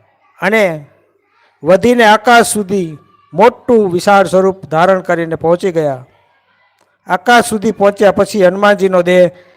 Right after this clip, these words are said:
વિશાળ હતો, પણ છતાં વજનમાં હલકો હતો.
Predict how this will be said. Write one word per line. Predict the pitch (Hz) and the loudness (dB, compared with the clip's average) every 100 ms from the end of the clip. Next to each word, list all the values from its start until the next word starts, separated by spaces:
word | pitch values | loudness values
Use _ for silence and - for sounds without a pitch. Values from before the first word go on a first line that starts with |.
| _ - | _ -12
વિશાળ | 160 226 233 208 | -6 2 4 4
હતો, | 208 240 185 131 - _ _ - | 4 4 2 0 -14 _ _ -6
પણ | 185 185 | -4 -2
છતાં | 190 196 180 160 156 _ _ _ - 139 | -2 2 2 2 -4 _ _ _ -10 0
વજનમાં | 170 208 233 240 214 | 2 2 0 2 4
હલકો | 240 247 202 | 4 4 2
હતો. | 170 160 127 | 2 -2 -8